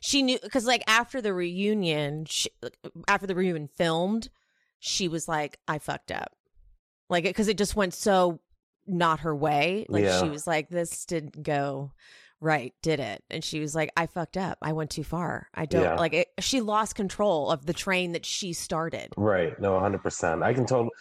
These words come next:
Speaker 2: well, yeah, I can totally see her begging because now what is she gonna do?
Speaker 1: And she, like, I love, <laughs> wait, what was the quote? The quote is something like, "She's gonna focus on her other business opportunities." I'm like,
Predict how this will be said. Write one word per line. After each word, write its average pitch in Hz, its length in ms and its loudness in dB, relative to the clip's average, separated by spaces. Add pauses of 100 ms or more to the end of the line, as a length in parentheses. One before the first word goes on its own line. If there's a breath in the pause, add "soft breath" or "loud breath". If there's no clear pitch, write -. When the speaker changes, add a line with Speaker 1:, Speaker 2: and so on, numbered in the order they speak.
(200 loud breath)
Speaker 2:
well, 202 100 6
yeah, 170 80 4
I 113 40 -2
can 117 100 0
totally 139 280 2
see 110 160 -2
her 104 120 4
begging 95 400 0
because 95 320 0
now 98 320 4
what 95 200 2
is 92 80 -4
she 98 120 -4
gonna 95 160 2
do? 110 240 -2 (840)
Speaker 1:
And 262 120 0
she, - 180 -2 (200)
like, 285 240 0
I 277 120 4
love, 277 280 2
<laughs> - 40 -8
wait, 240 260 0
what 214 180 -4
was 240 160 -6
the 240 100 -8
quote? 226 500 -4
The 190 120 -2
quote 220 340 4
is 208 120 0
something 208 360 0
like, 180 200 0
"She's - 180 -4
gonna 214 160 2
focus 208 400 0
on 190 120 -2
her 190 180 0
other 180 240 0
business 170 720 -2
opportunities." 143 880 -2
I'm 160 100 -4
like, 151 220 -2